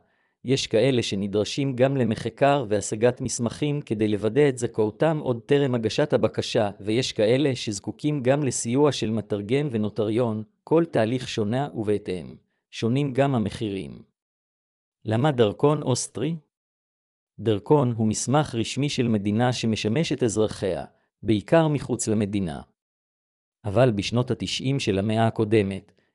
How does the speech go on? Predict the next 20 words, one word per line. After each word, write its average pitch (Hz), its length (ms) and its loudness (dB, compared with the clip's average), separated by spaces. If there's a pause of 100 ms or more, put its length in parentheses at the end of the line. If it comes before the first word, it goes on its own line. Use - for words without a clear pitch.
(120)
החליטו 151 400 0
מדינות 120 480 2
אירופאיות 127 640 2
להקים 120 380 0
את 151 120 -2
האיחוד 117 400 0
האירופי. 101 520 0 (1000)
אוסטריה 107 500 0
הצטרפה 107 560 0
לאיחוד 113 480 0
בשנת 135 380 -2
אלף 127 220 0
תשע 147 220 2
מאות 147 160 0
תשעים 117 300 -4
וחמש, 113 600 -2
ומאז 123 400 0
היא 123 80 -2
חברה 110 420 0
בו. 90 280 -4